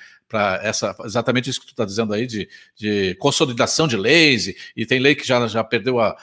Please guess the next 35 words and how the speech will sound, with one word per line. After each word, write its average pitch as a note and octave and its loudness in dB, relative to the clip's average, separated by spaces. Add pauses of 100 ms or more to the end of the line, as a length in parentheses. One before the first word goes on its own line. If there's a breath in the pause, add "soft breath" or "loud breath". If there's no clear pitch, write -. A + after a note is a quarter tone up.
(120 loud breath)
a G#2 -8
validade, A2+ 0
não A#2+ -2
tem C3+ 0
mais B2 0
sentido, A#2+ -2
enfim. A3 -4 (800 soft breath)
Mas B3 2 (140)
nada G#3+ 4
aconteceu, G#3 4
continuamos C#3+ -2
com - 0
as D3 2
dez D#3+ 4
mil D3+ 0
leis, E3 4
aliás, C#3+ 4
mais, C3 2
porque F#2 -18
de G2+ -8
lá A#2 0
pra A#2 0
cá, - 0 (160)
é, C3+ 4
mais, A#2+ 0
mais, A#2 -2
é, G#2+ -4
projetos G#2 -4
de A#2 -10
leis G#2 -2
foram B2+ -2
aprovados G#2 -4
pela, A#2 -2
pela A2 -8
Câmara G#2 -4